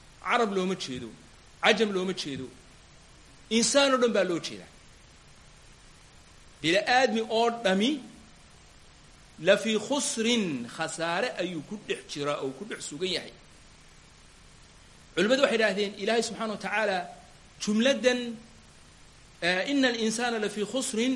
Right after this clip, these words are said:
wuxuu Ilaahay ku ta'kiidiyey bihalaathi mu'akkidaat.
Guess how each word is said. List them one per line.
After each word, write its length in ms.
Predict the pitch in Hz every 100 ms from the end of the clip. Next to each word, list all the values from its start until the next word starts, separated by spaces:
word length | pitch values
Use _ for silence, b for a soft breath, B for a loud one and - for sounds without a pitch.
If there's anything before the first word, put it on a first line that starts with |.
| 233
wuxuu 180 | 247
Ilaahay 480 | 220 202 202 196 233
ku 180 | - 320
ta'kiidiyey 840 | - 240 196 - 196 180 180 156 113 - - - - - - - - - - -
bihalaathi 720 | 175 180 180 208 233 233 190
mu'akkidaat. 680 | 170 165 - 165 175 131